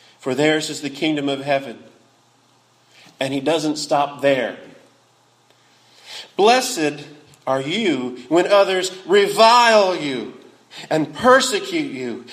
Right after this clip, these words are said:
and utter all kinds of evil against you falsely on my account? Rejoice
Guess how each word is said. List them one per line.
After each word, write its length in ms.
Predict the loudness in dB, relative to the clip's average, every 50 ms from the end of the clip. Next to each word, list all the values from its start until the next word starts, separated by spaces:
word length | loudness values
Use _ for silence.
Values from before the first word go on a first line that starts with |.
| -8 -2 2
and 200 | 2 2 2 0 -8 -6 0
utter 320 | 4 6 6 6 6 6 4 6
all 300 | 6 6 6 6 4 2
kinds 360 | 2 2 2 2 2 2 2
of 180 | 0 0 0 -2 -4
evil 440 | 0 0 2 2 2 0 0 0
against 380 | 0 2 0 0 0 -2 -4 -4
you 140 | -4 -4 -6
falsely 920 | -6 -6 0 4 6 8 8 8 8 6 2 -6 -6 -2 0 2 2 2 2
on 300 | 2 2 2 2 0 -2
my 340 | -2 0 2 2 2 2
account? 840 | 0 -2 -2 -6 -8 -10 -10 -6 -4 -2 -2 -2 -2 -6 -10 -16 -20 -20 _ _ _ _ _ _ _ _ _ _ _ _ _ _ _ _ _ _ _ _ _ -12
Rejoice 800 | -8 -8 -4 -2 0 2 2 2 2 0 -4 -8 -12 -12 -14 -16